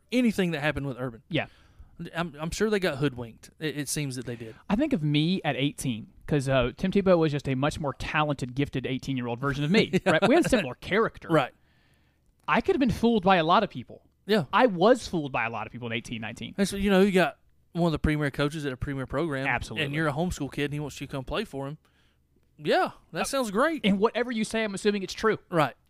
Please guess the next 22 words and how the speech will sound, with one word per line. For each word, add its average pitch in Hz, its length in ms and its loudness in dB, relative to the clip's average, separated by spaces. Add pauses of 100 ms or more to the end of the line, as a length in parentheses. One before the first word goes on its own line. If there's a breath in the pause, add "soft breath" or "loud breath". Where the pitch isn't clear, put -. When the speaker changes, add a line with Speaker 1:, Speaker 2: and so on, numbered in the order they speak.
Speaker 2:
Right. 175 140 0
It's 190 100 -4
just 233 120 -6
one 220 120 0
of 214 40 0
those 202 160 2
things. 220 220 0
I'm 202 120 0
eighteen. 202 520 0
You're, 196 180 4 (120)
you're 185 160 -2
an 165 40 -6
authority 202 380 2
figure. 180 300 -2
I 143 60 -8
assume 196 240 -6
you're 185 40 -6
telling 170 160 0
me 156 60 0
the 165 80 -2
truth. 113 180 -6
Speaker 1:
Right. 147 220 4